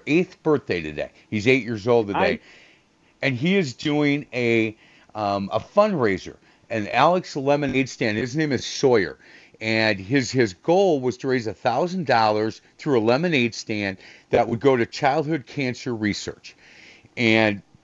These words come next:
Speaker 1: he, uh, he, it, it, he's hosting the stand in honor for, uh, Isla, who is a three-year-old Wauwatosa resident that's currently fighting leukemia. And,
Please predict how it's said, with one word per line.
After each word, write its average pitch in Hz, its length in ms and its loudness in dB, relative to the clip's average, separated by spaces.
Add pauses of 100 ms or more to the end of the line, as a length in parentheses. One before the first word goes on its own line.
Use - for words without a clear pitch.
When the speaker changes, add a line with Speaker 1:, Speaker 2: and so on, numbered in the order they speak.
(160)
Speaker 1:
he, - 380 -16
uh, 113 100 -6
he, 107 400 -12 (600)
it, 127 260 0
it, 139 300 4
he's - 280 -14
hosting 185 420 -2
the 143 80 -2
stand 135 400 -4
in 120 120 -2
honor 127 420 0 (280)
for, 123 180 -4
uh, 107 360 -2
Isla, 151 440 0
who 123 140 0
is 107 100 -2
a 107 80 -2
three-year-old 160 680 2
Wauwatosa 127 640 -2
resident 113 420 -4
that's 101 200 -4
currently 131 340 -6
fighting 120 440 0
leukemia. 107 640 -2 (640)
And, 131 400 2